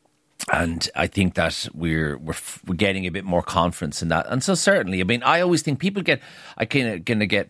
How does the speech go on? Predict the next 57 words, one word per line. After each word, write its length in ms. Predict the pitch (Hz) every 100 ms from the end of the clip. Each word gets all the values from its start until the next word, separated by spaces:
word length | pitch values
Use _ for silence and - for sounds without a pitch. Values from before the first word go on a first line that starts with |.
| -
um, 320 | 92 92 85
hooked 480 | 92 - 107 - -
on, 380 | 82 92 87 82
like, 240 | 85 -
when 200 | - 95
you 80 | 92
talk 180 | 95 92
about 120 | 90
French 280 | - 90 -
cuisine 320 | 90 87 87
or 40 |
Spanish 340 | 82 - 87 87
cuisine 340 | - 82 85
or 60 | 80
Italian 380 | 76 98 95 87
cuisine, 320 | 78 82 80 - - -
you're 120 | 113
really 220 | 135 160
talking 340 | - 139 - 117
about 240 | 95 -
something 220 | 113 87
that 80 | 90
was 100 | 92
built 280 | - 95 90
in 40 |
the 80 | 85
last 440 | 87 85 - - - _
two 180 | - 107
hundred 220 | 95 80
years. 400 | 78 82 - -
Like, 160 | 82 -
it's 140 | -
not 260 | 135 127 -
like 180 | 95 -
you 60 |
can 80 | 87
go 140 | 85
back 260 | 80 85 -
to 180 | 87 76 - - - -
the 240 | - 85 85
Neolithic 600 | 95 98 95 95 98 -
time 320 | 95 90 85
for 180 | - 82
the 80 | 80
French 360 | 98 92 78
and 100 | 78
they 60 | 78
were, 140 | 80
like, 240 | 78 73 -
all, 280 | 87 85
like, 300 | 78 80 -
making 340 | 82 87 85 76
omelets 420 | 71 82 80 -
or 40 | 76
whatever, 320 | 78 82 78
you 120 | 80
know? 220 | 90 104